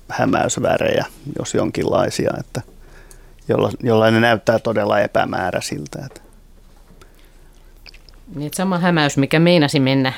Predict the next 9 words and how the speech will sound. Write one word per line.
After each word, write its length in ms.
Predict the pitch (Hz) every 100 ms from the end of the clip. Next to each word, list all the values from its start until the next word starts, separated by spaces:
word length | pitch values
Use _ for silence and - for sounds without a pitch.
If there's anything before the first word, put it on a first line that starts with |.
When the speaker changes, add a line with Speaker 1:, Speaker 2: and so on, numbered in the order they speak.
| - - - -
Speaker 2:
mihin 300 | 160 170 147 -
Tapio 320 | - - 147
Hindeenkin 400 | 143 135 135 156
meinasit 460 | 165 156 135 139 -
mennä, 280 | 139 139 127
mutta 400 | 123 135 - 131
ei 120 | 143
sitten 260 | 147 - 147
kuitenkaan. 500 | 139 110 98 98